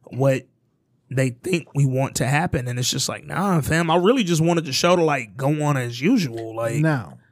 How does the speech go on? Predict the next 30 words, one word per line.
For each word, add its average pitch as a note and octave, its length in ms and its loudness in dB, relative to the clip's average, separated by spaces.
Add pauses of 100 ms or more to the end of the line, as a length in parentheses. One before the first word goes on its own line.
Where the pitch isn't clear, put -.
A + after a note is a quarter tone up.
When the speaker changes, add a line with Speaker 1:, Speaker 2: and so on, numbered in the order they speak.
(520)
Speaker 2:
do C3+ 140 4
you F#3 200 4
think B2 440 -2 (920)
that C3 220 -4
episode C3 760 0 (480)
three, C3 260 2
four, C#3 280 0
and D#3 120 -2
five C#3 440 0 (240)
are C3 100 0
gonna B2 180 2
be, B2+ 280 0 (1400)
and A#2+ 160 4
I A#2 100 2
do C3 160 4
this C3 160 0
in C#3 100 0
air F#3 120 2
quotes, B2 400 -2
good? B2+ 480 2 (680)
Speaker 1:
So D#3 580 6
Speaker 2:
'Cause D#3+ 140 2
they F3+ 140 6
do, F#3 300 6
right? D#3+ 340 0 (1300)
Speaker 1:
here's, G#3 500 6
here's F3+ 360 8
what D#3 140 2
I'll C#3+ 140 0
say. A#2+ 480 -2